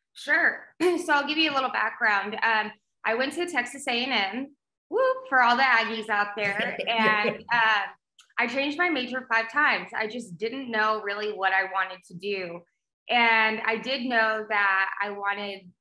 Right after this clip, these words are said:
Speaker 1: to do something as far as, um, I guess, communications was concerned.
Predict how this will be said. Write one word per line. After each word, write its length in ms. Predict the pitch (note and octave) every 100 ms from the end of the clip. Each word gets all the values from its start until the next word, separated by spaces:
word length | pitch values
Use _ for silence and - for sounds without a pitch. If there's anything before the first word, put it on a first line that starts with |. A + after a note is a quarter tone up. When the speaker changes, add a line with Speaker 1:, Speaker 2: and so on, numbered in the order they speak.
| _ - -
Speaker 1:
to 400 | A#3 G#3 G3 F#3
do 160 | G#3+ G#3+
something 840 | - D4 D4+ C#4 C4 B3+ B3+ - _ _ -
as 260 | A3+ G#3+
far 460 | - A3+ A3 G#3+ A3 -
as, 640 | G#3 G3+ G3+ G3 G3 G3 - - A3
um, 720 | G#3 G3+ F#3+ F3+ F3 E3+ - _ _ _ - -
I 60 |
guess, 200 | A#3 B3
communications 680 | B3 B3+ A#3 A3+ G#3 G#3 G#3
was 200 | G3+ F#3
concerned. 600 | A3 F#3 G#3 F3 D#3+ E3